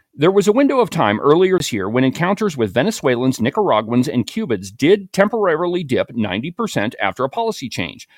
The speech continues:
But other countries, like China, shot up over eight hundred percent.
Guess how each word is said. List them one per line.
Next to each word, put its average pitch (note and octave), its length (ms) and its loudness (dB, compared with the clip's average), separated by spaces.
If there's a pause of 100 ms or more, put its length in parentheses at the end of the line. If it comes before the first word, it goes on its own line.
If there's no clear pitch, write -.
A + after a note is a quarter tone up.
(280)
But B2+ 160 4 (160)
other B3+ 260 6
countries, C#3+ 560 0
like A2+ 320 2
China, C#3+ 500 -2 (160)
shot D3 320 4
up D#3 200 6
over D#3+ 400 0
eight D3+ 180 0
hundred C#3 540 -2
percent. - 560 -10